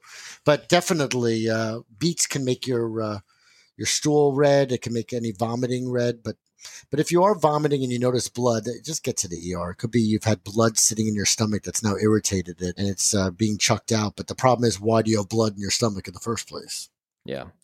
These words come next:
Speaker 2: One thing I should mention here, we had, we had recommended Pepto-Bismol earlier, and it's true, it can help you with vomiting. That'll also turn your, your poop black.
Speaker 1: Yeah. So yeah, if your stool is black,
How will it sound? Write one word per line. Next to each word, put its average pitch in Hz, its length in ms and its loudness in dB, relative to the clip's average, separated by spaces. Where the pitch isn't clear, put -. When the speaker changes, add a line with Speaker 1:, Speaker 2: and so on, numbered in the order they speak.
Speaker 2:
One 113 160 0
thing 101 100 0
I 95 80 2
should 95 140 -4
mention 90 240 -4
here, 104 200 0
we 92 140 -2
had, 85 160 -4
we 92 160 -6
had 87 240 -2
recommended 87 500 -4
Pepto-Bismol 87 720 -4
earlier, 85 600 -4
and 85 280 -2
it's 80 140 -8
true, 95 340 -2
it 78 60 -6
can 87 140 -10
help 87 200 -4
you 85 80 -4
with 82 160 -4
vomiting. 87 440 -2
That'll 95 240 2
also 87 260 -2
turn 87 180 -8
your, 78 200 -10
your 73 140 -10
poop - 260 -10
black. 76 400 -10
Speaker 1:
Yeah. 139 220 -2
So 175 120 0
yeah, 139 220 2
if - 160 -6
your 143 120 4
stool 165 360 2
is 113 100 0
black, 135 460 0